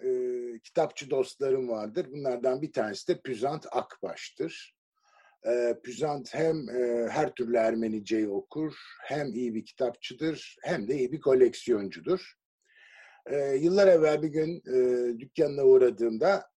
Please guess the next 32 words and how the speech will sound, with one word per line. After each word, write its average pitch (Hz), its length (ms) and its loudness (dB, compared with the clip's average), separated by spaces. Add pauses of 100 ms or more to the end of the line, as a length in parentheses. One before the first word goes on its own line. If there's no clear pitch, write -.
bana 180 220 2
bir 190 80 -4
fotokopi 151 760 2
verdi. 95 600 -2 (180)
Ermenice 170 560 2
bir - 60 -4
metindi 185 560 -8
bu. 196 280 2 (720)
"Nedir 165 400 2
bu?" 107 120 -8
dedim. 190 420 -4 (800)
"Ya 185 320 2
bu," 220 140 -2
dedi, 190 260 0
"bir 160 140 -6
destan," 170 560 2
dedi. 143 380 -4 (160)
"Ee, 117 440 -4 (440)
Ermeni 180 360 0
harfleriyle 156 540 0
Türkçe," - 440 -4
dedi. 165 420 -10
"Ama 202 240 2
şimdi 190 400 -4
başım 185 360 0
kalabalık. 147 760 0 (500)
Sen 214 460 0
bir 196 60 -2
gün 170 240 0
bunu 185 160 0
al 156 300 0
gel, 202 300 2